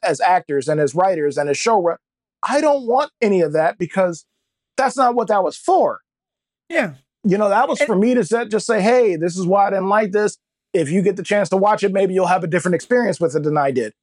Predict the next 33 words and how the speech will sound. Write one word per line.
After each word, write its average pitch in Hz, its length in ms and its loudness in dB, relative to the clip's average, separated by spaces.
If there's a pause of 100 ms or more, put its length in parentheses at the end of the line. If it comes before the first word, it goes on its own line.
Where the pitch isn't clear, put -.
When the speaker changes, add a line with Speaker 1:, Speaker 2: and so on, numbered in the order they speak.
(340)
Speaker 1:
I 160 160 2
Speaker 2:
Yeah. 165 100 -2
Speaker 1:
just 165 300 0
didn't 147 260 -2
like 240 240 0
it. - 160 -8
And 170 160 0
I 170 180 2
underst-, 196 300 -4
I 165 100 2
know 180 200 0
there 202 100 2
are 190 60 2
people 208 260 0
that 220 140 0
did 330 160 0
like 214 160 0
the 165 120 -2
end 147 120 -2
of 127 100 2
it, 143 160 0
and 214 100 2
I 220 120 2
don't 247 200 0
argue 277 300 0
with 233 140 -2
them 208 100 -2
about 226 220 0
it 247 80 -6
because 240 280 -4
that's 196 220 -4
their 220 140 -2
prerogative. 226 580 2